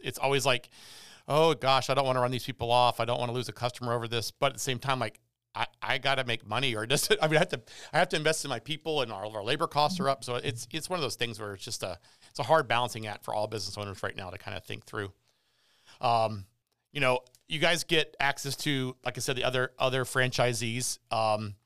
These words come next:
you know, that data, uh, we accumulate that.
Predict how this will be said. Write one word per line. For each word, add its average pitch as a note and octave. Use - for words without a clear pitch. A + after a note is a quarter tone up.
you C3
know, A2+
that C#3
data, D3+
uh, A#2+
we B2
accumulate C#3+
that. B2